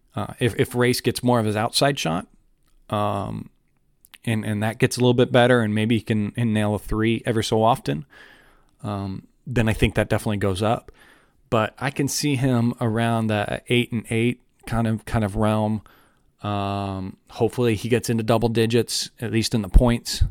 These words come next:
now and again. So, I mean, that could be a little bit higher, could be nine, ten points. Um, but we need to see his rebounds up there as well, um, really high for us. Um, that's another thing that obviously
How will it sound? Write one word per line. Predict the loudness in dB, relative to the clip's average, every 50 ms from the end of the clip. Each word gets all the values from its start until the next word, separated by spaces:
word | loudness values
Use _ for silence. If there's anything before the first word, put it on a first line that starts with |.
| -2 -8 _ -2
now | 0 0 2 2
and | 0
again. | 0 0 0 0 0 0 -2
So, | -2 0 0 0 0 -2 -4
I |
mean, | -4 -4 -4
that | -6 -6 -4
could | -2 -2 0
be | 2 4
a | 6
little | 6 6
bit | 6 4 2
higher, | 2 2 2 2 2 2 0 -2 -4 -12 -20 -20 -20 -20 -20 -20 _ _
could | -2 -2 0
be | 2 2 2
nine, | 4 2 2 2 2 0
ten | 2 0 0 0 2
points. | 0 2 2 2 0 0 -2 -4 -6 -4 -6 -6 -6 -12 -20 -20 _ _ _ _
Um, | -8 -6 -4 -2 -2 -2 -2 -2 -4 -6 -10 -8 0
but | 2 2 4
we | 4 2
need | 4 4 2 2 2
to | 2
see | 2 2 0 0 0
his | 0 -2 -2 -2
rebounds | -2 0 0 0 0 2 0 0 -2 -4 -8 -6 -2
up | -2 -2 0 0
there | 0 0 0 -2 -4
as | -6 -4 -2
well, | -2 0 0 0 0 0 -4 -6 -8 -16 -20 _ _ _ _ _ _ -6
um, | -4 -4 -2 -2 -4 -6 -6 -8 -10 -12 -6 -2
really | 0 2 2 0
high | 0 0 -2 -2 0 -2 -2 -4 -4 -6 -8 -8 -10 -6
for | 0 2 2 2
us. | 2 0 -2 -6 -6 -6
Um, | -6 -4 -4 -4 -4 -4
that's | -6 -4 -2
another | -2 0 0 0 0
thing | -2 -2 -2
that | -4 -4 -4
obviously | -4 -4 -2 -4 -4 -2 -4 -4 -4